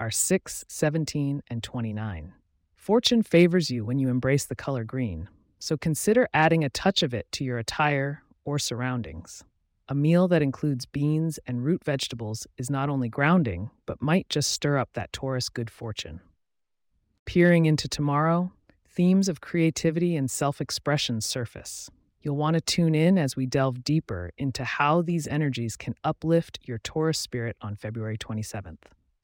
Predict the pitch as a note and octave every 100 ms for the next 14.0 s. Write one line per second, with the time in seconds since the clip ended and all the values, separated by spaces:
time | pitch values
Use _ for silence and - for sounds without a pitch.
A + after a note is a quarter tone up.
0 | - D3+ D#3+ F#3 G3+ F#3+ E3 F3 F3 -
1 | D#3 D#3 D3 D3 - - F3+ F#3 F#3+ _
2 | _ - A#2+ B2 - D#3 F3+ F3+ D3 D#3
3 | F#3+ - - D#3 E3 F#3 - D3+ D3 -
4 | D#3 D3 - - A#2+ B2 A#2+ A2+ A2+ G#2+
5 | G#2 - A2 D2+ E2 _ _ _ _ _
6 | _ _ _ _ _ - - D#3+ B2+ -
7 | E3+ - - F3+ D3+ B2 - D#3 D#3+ E3
8 | - B2+ B2 C3 D3+ - C3+ C#3 C#3+ -
9 | C#3 A#2+ C#3 D3+ - C3 A2 C#3+ C#3+ -
10 | - D3 - - - - _ - - F3+
11 | F#3 - E3 D#3+ - D#3 - G2+ - -
12 | E3 F3 F3+ - - - - C#3+ C#3+ -
13 | C3+ B2+ - - A#2+ - - A#2 F2 F2